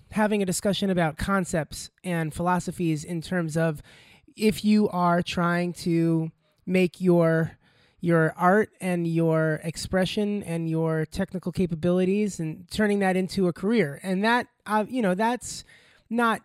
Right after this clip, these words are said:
only restricted to film. And I hope that as it goes forward, it would be great if we could talk to more people and,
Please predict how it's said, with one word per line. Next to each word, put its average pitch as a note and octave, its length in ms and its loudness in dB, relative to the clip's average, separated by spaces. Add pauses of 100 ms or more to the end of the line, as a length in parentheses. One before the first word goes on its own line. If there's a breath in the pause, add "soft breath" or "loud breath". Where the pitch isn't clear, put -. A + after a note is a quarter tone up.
only G3 300 0
restricted D#3+ 480 -4
to D#3 80 -8
film. E3 400 -4
And F3 160 -6
I E3 80 -2
hope F3 360 -2
that E3 360 -2
as F3 220 -4
it E3 60 -8
goes E3+ 220 -4
forward, F#3+ 480 -2 (260 soft breath)
it E3+ 120 -4
would E3 140 0
be E3 120 -2
great E3 360 -2 (180)
if F3 200 -10
we E3+ 100 -4
could E3+ 180 -8
talk D#3+ 260 -8
to - 80 -10
more F3 160 -6
people G3+ 460 -6
and, D3+ 280 -6